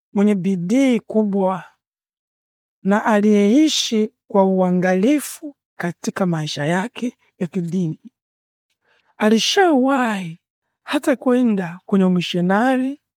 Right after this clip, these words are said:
kwa miaka miwili kwa wenyeji wa Kihindi wa Amerika, lakini hakuwahi kupata uelewa sahihi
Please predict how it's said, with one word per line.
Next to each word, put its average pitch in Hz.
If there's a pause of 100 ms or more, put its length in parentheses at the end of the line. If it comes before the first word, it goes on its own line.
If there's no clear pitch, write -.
(140)
kwa 185
miaka 190
miwili 247 (960)
kwa 190
wenyeji 226
wa 180
Kihindi 277 (880)
wa 190
Amerika, 254 (1000)
lakini 262 (400)
hakuwahi 302
kupata 226
uelewa 214
sahihi 175